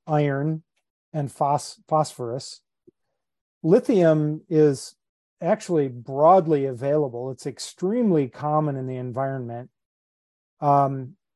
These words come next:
and it's mostly sourced from friendly places. Um, there's quite a bit of it in the U S. There's a lot of it in South America. There's a lot of it in Australia.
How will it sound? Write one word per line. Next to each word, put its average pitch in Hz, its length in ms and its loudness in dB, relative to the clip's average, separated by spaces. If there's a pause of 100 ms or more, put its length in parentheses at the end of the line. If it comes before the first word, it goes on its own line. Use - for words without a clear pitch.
(160)
and 160 160 2
it's 151 160 -4
mostly 208 360 2
sourced 156 460 -2
from 143 560 -4 (220)
friendly 147 560 2
places. 139 840 -6 (120)
Um, 127 520 -6 (680)
there's 143 100 -8
quite 208 200 4
a 254 40 -2
bit 170 160 4
of 147 60 0
it 147 100 0
in 143 80 -4
the 135 120 -6
U 131 180 -4
S. 139 440 -4
There's 135 220 -4
a 135 60 -4
lot 139 240 2
of 160 80 2
it 151 60 2
in 147 100 -2
South 143 320 0
America. 131 500 -6
There's 143 160 -6
a 139 60 -4
lot 143 220 2
of 156 100 2
it 143 80 2
in 139 100 -4
Australia. 131 800 0